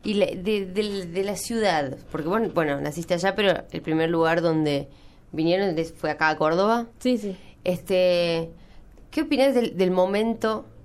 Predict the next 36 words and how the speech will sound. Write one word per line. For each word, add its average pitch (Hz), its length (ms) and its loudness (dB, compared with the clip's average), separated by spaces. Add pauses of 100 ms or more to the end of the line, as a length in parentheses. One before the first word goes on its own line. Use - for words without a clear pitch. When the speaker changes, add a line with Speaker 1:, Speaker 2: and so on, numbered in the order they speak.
(380)
Speaker 1:
este 180 320 -4
de 165 120 2
la 160 80 0
escena 165 480 0 (100)
y 156 60 -6
de 160 100 0
la 156 100 -2
cultura, 185 880 0
de 165 60 -6
lo 147 120 -4
que, 139 320 -6
de 151 120 -6
lo 151 80 -2
que 160 80 -8
está 185 140 -2
ocurriendo? 202 640 0 (360)
¿Te 180 100 0
parece 185 340 2
que 180 240 2
hay 180 120 4
un 185 80 4
movimiento 180 540 2
que - 80 -14
está 185 160 0
bueno, 202 340 2
que 190 100 -2
se 165 100 -6
están 165 220 -4
generando 170 460 2
cosas, 220 460 0 (400)
o 226 220 2
que 247 160 -2
quizás 220 400 0
debería 220 420 0
mejorar 175 380 0
algo? 143 420 2